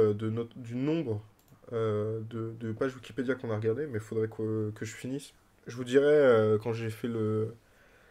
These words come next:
quand j'ai fait toute la liste, euh, qu'on a faite,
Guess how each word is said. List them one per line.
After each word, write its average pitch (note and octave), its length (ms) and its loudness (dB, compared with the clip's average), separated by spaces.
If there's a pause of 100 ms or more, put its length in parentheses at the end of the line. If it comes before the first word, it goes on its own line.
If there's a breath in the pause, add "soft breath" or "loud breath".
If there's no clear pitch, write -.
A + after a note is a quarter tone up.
(420 loud breath)
quand C3 120 -4
j'ai B2 120 -2
fait C#3 140 0
toute - 220 -2
la C3+ 80 8
liste, C#3+ 340 -6
euh, A2 840 0
qu'on A#2+ 180 -6
a A#2 80 -2
faite, C#3 420 0